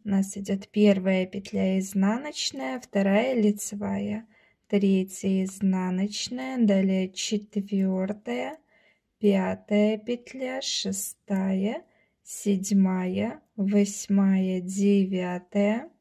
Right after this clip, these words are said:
десятая, одиннадцатая, двенадцатая, тринадцатая, четырнадцатая, пятнадцатая,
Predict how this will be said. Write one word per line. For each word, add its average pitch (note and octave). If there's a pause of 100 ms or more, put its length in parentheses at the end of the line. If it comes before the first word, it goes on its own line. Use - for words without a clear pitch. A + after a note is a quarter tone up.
(520)
десятая, G3
одиннадцатая, G3+
двенадцатая, G3+
тринадцатая, G3+ (600)
четырнадцатая, F#3+
пятнадцатая, G3+